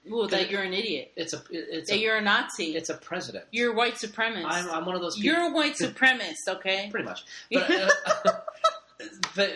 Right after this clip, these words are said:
Speaker 2: I'm not one of those people that live my life and, and, and base who I am based on who a president is. I base
Speaker 1: Yeah.
Speaker 2: it on who I am, my experiences, the people I'm around,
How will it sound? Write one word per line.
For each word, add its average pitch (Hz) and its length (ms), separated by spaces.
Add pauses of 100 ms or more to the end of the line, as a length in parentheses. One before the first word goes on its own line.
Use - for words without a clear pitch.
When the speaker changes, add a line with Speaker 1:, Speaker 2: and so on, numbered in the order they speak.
(100)
Speaker 2:
I'm 185 220
not 202 120
one 185 100
of 180 60
those - 80
people 170 320
that 143 260 (200)
live 160 300
my 147 200
life 127 540 (240)
and, 131 280 (460)
and, 143 340
and 127 360 (220)
base 147 280
who 156 180
I 131 140
am 123 240
based 113 260
on 117 140 (200)
who 131 80
a - 100
president - 640 (180)
is. 101 460 (600)
I 147 160
base - 220
Speaker 1:
Yeah. 165 80
Speaker 2:
it - 40
on 143 160
who 160 140
I 143 160
am, 143 220
my 135 120
experiences, 131 680
the 120 60
people 139 360
I'm 127 140
around, 117 380